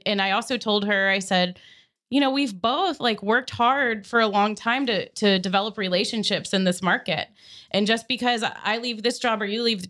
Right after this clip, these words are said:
this job doesn't mean that you don't still have that relationship. And, and, and those relationships and you being the person you are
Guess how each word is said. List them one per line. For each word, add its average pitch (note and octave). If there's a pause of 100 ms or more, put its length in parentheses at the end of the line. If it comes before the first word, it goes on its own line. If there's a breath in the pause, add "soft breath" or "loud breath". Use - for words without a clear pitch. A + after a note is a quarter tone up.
(120)
this -
job F#3
doesn't G3+
mean G#3
that A3
you G3+
don't G#3+
still A3+
have G#3+
that G3
relationship. F#3
And, F#3 (140)
and, F3+ (100)
and F3 (480)
those A3+
relationships A3
and F#3+
you A#3
being A3+
the A3
person G#3+
you F#3+
are A3+